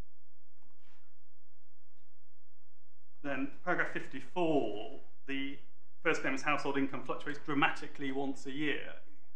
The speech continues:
Difficult interpretation of the word dramatically there. Th-, this does happen once a year, and I accept that it is a, a significant change, but it is a regular amount eleven months of the year and a different amount on the twelfth month. It is a completely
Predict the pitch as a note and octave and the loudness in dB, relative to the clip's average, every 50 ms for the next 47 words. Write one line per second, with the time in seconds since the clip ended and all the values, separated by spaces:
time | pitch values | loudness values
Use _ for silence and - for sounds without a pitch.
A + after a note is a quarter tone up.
0 | - - - - - - - - - - - G3 - E3+ D3 - C#3+ B2+ C3+ C3 | -2 -2 -2 -2 -2 -2 -2 -2 0 0 0 0 0 0 -2 -2 -2 -2 -2 -2
1 | - - - - - - - - - - - - D#3 C#3+ D3+ D#3+ D3+ - C#3+ - | -2 -2 -2 -2 -2 -2 -2 -2 -2 -2 -2 -2 -2 0 0 0 0 0 0 0
2 | D#3 C#3+ C#3 C3 - A#2+ A2+ A#2 C3 B2+ B2+ B2 A#2+ A#2 - C#3+ D3+ - - - | 0 0 0 0 -2 -2 -2 -2 -2 -2 -2 -2 -2 0 0 0 0 0 -2 -2
3 | - A#2 A#2+ B2+ B2+ A2+ A2+ A2+ G#2 - - D#3 D#3 - D3 E3+ - - F#3+ E3+ | -2 -2 -2 -2 -2 -2 0 -2 -2 -2 -2 -2 -2 -2 -2 -2 0 2 2 2
4 | F3 - - - - D3+ C3 B2 B2+ D3+ C#3 C3+ C3+ - - B2 A#2+ C3 C3+ B2 | 2 2 0 0 0 0 0 0 0 0 0 0 0 0 -2 -2 -2 -2 -2 -2
5 | B2 - - - - - - - - - - C3 B2+ C3+ D#3 - - F3 E3+ E3+ | -2 -2 -2 -2 -2 -2 -2 -2 -2 0 0 2 2 2 2 0 0 0 0 0
6 | - - C3 C3+ - C3+ C3 C3 C3+ C3 B2+ B2+ C3 C3 B2+ - - A#2+ A#2 - | 0 -2 -2 -2 -2 -2 -2 -2 -2 -2 -2 -2 -2 -2 -2 -2 -2 -2 -2 -2
7 | D#3+ D3+ - A#2+ - - A#2+ A#2 - - - D3 B2 A#2 - - - - - - | 0 0 -2 -2 -2 -2 -2 -2 -2 -2 0 0 0 0 -2 -2 -2 -2 -2 -2
8 | - - - - - - - - - - - - - C#3+ C#3+ C#3 C3+ D3 C#3 C3+ | -2 -2 -2 -2 -2 -2 -2 -2 -2 -2 0 0 0 0 0 0 0 0 0 0
9 | C#3+ C#3 B2+ - - - - - A#2+ C3+ F3 F3+ F3 E3+ C#3+ B2+ A#2+ B2 A#2+ A2+ | 0 -2 -2 -2 -2 -2 -2 -2 2 4 4 4 4 2 0 2 2 2 0 0
10 | A2+ - C3 C3 B2+ A#2 G#2+ - G#2+ - - - - - - - - - - - | 0 0 0 0 0 0 -2 -2 -2 -2 -2 -2 -2 -2 -2 -2 -2 -2 -2 -2
11 | B2 A#2 - C#3+ - - A#2 A2 - A2+ A#2 A2+ A#2 A2+ A2+ A2+ A#2 A#2 - - | -2 -2 -2 -2 -2 -2 -2 -2 -2 -2 -2 -2 -2 -2 -2 -2 -2 -2 -2 -2
12 | D3 - - - - - - - - - - - - - - - - - - - | -2 -2 -2 -2 -2 -2 -2 -2 -2 -2 -2 -2 -2 -2 -2 -2 -2 -2 -2 -2
13 | D#3 D3+ C3+ - - C#3 A#2+ - C#3+ C#3 C3 B2 | -2 -2 -2 -4 -4 -4 -2 -2 -2 -2 -2 -2